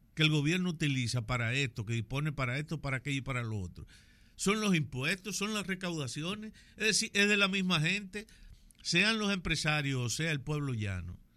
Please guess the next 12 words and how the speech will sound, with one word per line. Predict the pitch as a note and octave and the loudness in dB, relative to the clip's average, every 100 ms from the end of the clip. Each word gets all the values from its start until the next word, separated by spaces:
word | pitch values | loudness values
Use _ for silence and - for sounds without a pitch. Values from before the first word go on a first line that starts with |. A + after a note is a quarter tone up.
| - - - - _ | -20 -20 -20 -20 _
Es | F3+ A#3 | -6 0
de | A3+ | 2
la | G#3+ | 2
gente | D3+ F3+ G#3+ G#3+ G3 | 2 2 2 -2 -6
que | F3+ | -4
salen | E3+ G3 F#3+ F#3+ | -4 -2 -2 -2
los | F3 | -2
recursos | E3+ D#3 E3 E3+ E3 | -4 -6 -6 -4 -4
del | D3+ | -4
Estado. | A#2+ C#3 D3 F3 E3+ - - _ _ _ - _ _ - | -4 -6 -8 -8 -10 -14 -20 _ _ _ -20 _ _ -8
Entonces, | D#3+ D#3 G#3+ G3 - | -8 -4 -4 -4 -8
¿por, | G3+ F#3 | -10 -10